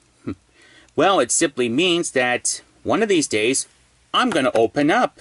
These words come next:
one of these Thomases. And in fact, it'll be this Thomas that I'll open up one of these days. So I'll just put him over there for now. Camera focus up. Focus camera. Thank you. And now,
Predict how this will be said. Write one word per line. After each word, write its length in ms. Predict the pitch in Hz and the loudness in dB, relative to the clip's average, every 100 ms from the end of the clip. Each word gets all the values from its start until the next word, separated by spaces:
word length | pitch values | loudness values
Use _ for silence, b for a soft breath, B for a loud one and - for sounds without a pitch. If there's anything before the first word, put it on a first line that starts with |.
| - b b b b b b | -20 b b b b b b
one 240 | 101 110 | -2 0
of 80 | 104 | 0
these 160 | 104 - | -2 -2
Thomases. 480 | 107 101 92 101 | -2 -2 0 0
And 140 | 110 120 | 2 0
in 100 | 117 | 0
fact, 300 | 147 135 - | -2 -4 -4
it'll 160 | 139 147 | 0 2
be 120 | 135 | 0
this 440 | 101 104 139 160 - | -4 -2 0 0 -2
Thomas 360 | 101 92 90 | -4 -4 -2
that 120 | 98 | 0
I'll 100 | 101 - | 2 2
open 320 | 104 - 104 | 0 0 -2
up 160 | 92 - - - - - | -2 -6 -16 -20 -10 -4
one 140 | 110 104 | -2 -2
of 60 | |
these 180 | 101 92 | -4 -2
days. 320 | 92 82 - - | -4 -4 -6 -6
So 140 | - | -2
I'll 80 | 107 | 0
just 180 | 156 - | -2 -2
put 100 | 147 | -2
him 120 | 117 | 0
over 160 | 107 92 | -2 -2
there 180 | 95 90 | -6 -6
for 120 | 90 | -6
now. 220 | 92 90 - _ _ - - - | -6 -6 -12 _ _ -16 -16 -16
Camera 260 | - 87 90 | -14 -12 -6
focus 320 | 95 - - | -6 -4 -2
up. 160 | 147 - _ _ _ _ _ | -2 -4 _ _ _ _ _
Focus 280 | - 95 - | -12 -10 -10
camera. 280 | 139 135 143 _ _ _ _ | -8 -6 -8 _ _ _ _
Thank 180 | - 277 - | -12 -10 -10
you. 220 | 110 107 _ _ _ _ _ _ - - - - - - - - B B B B B B B B - | -10 -10 _ _ _ _ _ _ -20 -20 -16 -14 -14 -16 -18 -18 B B B B B B B B -6
And 120 | 101 | -2
now, 300 | 143 165 | 0 -2